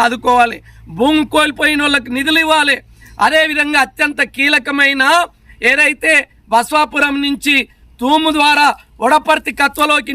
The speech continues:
నీళ్లు తేవాలనే ప్రతిపాదన ఉన్నదో దాన్ని వెంటనే తక్షణం పూర్తి చేస్తే వడపర్తి కత్వ ద్వారా భువనగిరి మండలం, బీబీనగర్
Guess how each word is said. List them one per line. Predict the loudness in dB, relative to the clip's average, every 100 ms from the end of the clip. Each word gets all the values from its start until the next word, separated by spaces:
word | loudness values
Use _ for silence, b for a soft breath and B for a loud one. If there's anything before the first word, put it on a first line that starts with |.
| -2
నీళ్లు | 0 0 0
తేవాలనే | 0 0 0 -2 -2
ప్రతిపాదన | -6 -4 -2 0 0 -2
ఉన్నదో | -2 2 2 2 b b b -2
దాన్ని | -2 -2 -2
వెంటనే | -2 -2 -2 -2 -4
తక్షణం | -8 -4 -4 -2 -4
పూర్తి | -6 -2 0
చేస్తే | 2 2 0 0 2 -2 b b b -2
వడపర్తి | -2 0 -4 -4 -4
కత్వ | -4 -2 -4 0
ద్వారా | 2 2 0 -4 b b -2
భువనగిరి | 0 2 2 2 0
మండలం, | 0 2 0 -2 b b -10 -4
బీబీనగర్ | -2 0 0 0